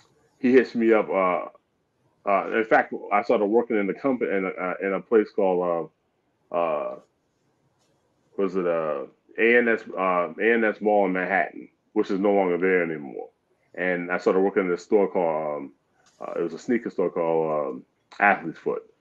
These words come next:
So right down the hallway just happened to be a, a comic book shop, Jim Hanlon's Universe. And I went down there and I'm having a chit chat with this guy.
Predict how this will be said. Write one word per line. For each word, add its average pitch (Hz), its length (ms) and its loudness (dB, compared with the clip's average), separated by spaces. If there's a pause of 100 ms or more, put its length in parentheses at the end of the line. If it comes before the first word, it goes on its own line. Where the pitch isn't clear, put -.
(280)
So 87 440 8 (460)
right 120 240 10
down 135 220 8
the 131 100 4
hallway 113 600 8
just 113 180 -8
happened 110 300 2
to 101 60 0
be 107 220 2
a, 92 60 4
a 87 220 -4
comic 107 300 0
book 92 180 -2
shop, 85 340 -2 (220)
Jim 101 140 -2
Hanlon's 98 340 2
Universe. 87 540 -2 (640)
And 90 320 -2
I 92 160 0
went 101 220 2
down 101 240 2
there 98 100 0
and 95 80 -2
I'm 92 120 -2
having 101 240 -4
a 92 60 -6
chit - 280 -4
chat - 160 -2
with 90 100 -6
this 92 240 -4
guy. 101 420 0